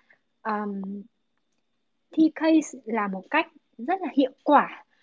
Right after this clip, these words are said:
ờm, để mà biết xem là mình có phù hợp với công việc consulting hay không. Hiệu quả là vì nó rất là tiết kiệm thời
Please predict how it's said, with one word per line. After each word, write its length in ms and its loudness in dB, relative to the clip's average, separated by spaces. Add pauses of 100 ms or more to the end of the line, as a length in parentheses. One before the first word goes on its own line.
(360)
ờm, 340 -4 (400)
để 240 2
mà 120 -12
biết 280 0
xem 140 -6
là 100 -8
mình 220 -8
có 120 -12 (100)
phù 140 0
hợp 280 -4
với 180 -10
công 220 -12
việc 140 -6
consulting 640 -8
hay 160 -12
không. 240 -6 (760)
Hiệu 200 0
quả 240 -2
là 180 -8
vì 140 -2
nó 160 -12
rất 80 -14
là 140 -4
tiết 160 -6
kiệm 200 0
thời 180 -4